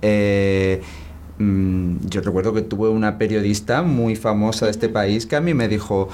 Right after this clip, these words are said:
Speaker 1: "Tengo que hablar mal de tu película, perdóname, porque me lo ha pedido X", y él lo apuntilló diciendo,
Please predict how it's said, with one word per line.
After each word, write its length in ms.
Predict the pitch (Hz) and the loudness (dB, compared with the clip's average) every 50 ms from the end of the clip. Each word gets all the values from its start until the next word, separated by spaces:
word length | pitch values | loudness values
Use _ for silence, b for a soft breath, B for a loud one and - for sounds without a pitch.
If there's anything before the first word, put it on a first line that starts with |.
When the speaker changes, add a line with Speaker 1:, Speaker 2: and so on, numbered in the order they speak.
| B B B B B - | B B B B B -4
Speaker 1:
"Tengo 240 | 120 113 110 117 117 | -2 0 0 0 0
que 80 | - | 0
hablar 240 | 117 113 117 110 113 | 0 2 2 2 2
mal 180 | 117 120 117 110 | 2 2 0 0
de 100 | 120 113 | 0 0
tu 120 | 123 107 | -2 0
película, 480 | - 117 110 110 110 110 139 135 147 143 | -2 0 0 0 -2 -2 -2 -2 -2 0
perdóname, 600 | 160 131 110 117 113 110 113 113 117 131 175 175 | 0 -2 -2 0 0 0 2 2 2 0 0 -2
porque 300 | - - 120 104 113 107 | -2 -4 -4 -2 0 0
me 120 | 104 101 | 2 2
lo 80 | 98 95 | 2 0
ha 80 | 95 | 0
pedido 280 | - 104 104 101 104 107 | 0 0 2 2 2 2
X", 440 | 107 107 107 123 147 185 190 - - - - - - - - | 0 0 0 0 -2 -2 -2 -4 -8 -12 -16 -18 -16 -10 -4
y 160 | 127 117 113 | -2 0 2
él 120 | 110 107 104 | 2 2 2
lo 60 | 98 | 2
apuntilló 600 | 95 95 - 104 107 107 104 101 92 90 98 110 | 0 0 0 0 0 2 2 0 0 0 0 0
diciendo, 680 | 123 135 127 - 127 117 110 107 101 101 71 - - | 0 -2 -2 -2 -2 0 2 2 2 0 -2 -4 -8